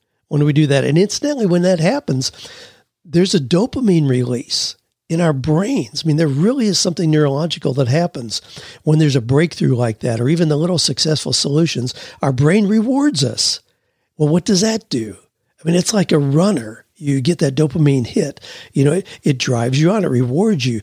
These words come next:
You feel a burst of confidence. It moves you on. So those challenges keep us motivated to find even more solutions. All right.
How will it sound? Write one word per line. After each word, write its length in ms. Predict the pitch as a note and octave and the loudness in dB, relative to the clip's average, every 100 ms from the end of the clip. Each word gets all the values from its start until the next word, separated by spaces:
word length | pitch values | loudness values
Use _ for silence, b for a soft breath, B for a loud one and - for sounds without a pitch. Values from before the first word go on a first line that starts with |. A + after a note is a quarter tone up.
| B B | B B
You 160 | C#3+ | -4
feel 400 | - E3 D#3 C#3+ B B | -2 2 2 0 B B
a 140 | - | -12
burst 420 | B2+ D3+ D3+ - D3 | -2 2 2 0 -4
of 180 | A#2 | -4
confidence. 680 | - D#3 G3+ - - D3 - | -6 -2 -2 -2 -10 -10 -10
It 160 | - - | -8 0
moves 300 | C#3 C#3 D3+ | 2 2 2
you 140 | F3 | 0
on. 200 | G#3 - - _ B B B | 0 -4 -8 _ B B B
So 120 | - | -4
those 240 | C#3+ C#3 | 0 0
challenges 600 | - - F3 A3 D#3 C3 | -2 0 0 2 0 0
keep 240 | - F#3 - | 0 -2 0
us 120 | B2 | 0
motivated 680 | C3+ D#3+ G#3+ F3+ C3 A#2 A2+ B - | 2 4 2 2 0 -2 -10 B -10
to 60 | D3 | -6
find 320 | - C3 B2+ | 0 0 2
even 240 | C#3+ G3 | 2 0
more 240 | F#3 C4+ B3 | 0 -2 -4
solutions. 920 | - C#3+ B2 G2+ - A#2+ - - - _ _ _ _ _ _ _ _ _ _ _ _ _ _ _ | -2 0 0 -2 -8 -16 -16 -16 -18 _ _ _ _ _ _ _ _ _ _ _ _ _ _ _
All 140 | D3+ D#3+ | -2 0
right. 200 | B2 | 0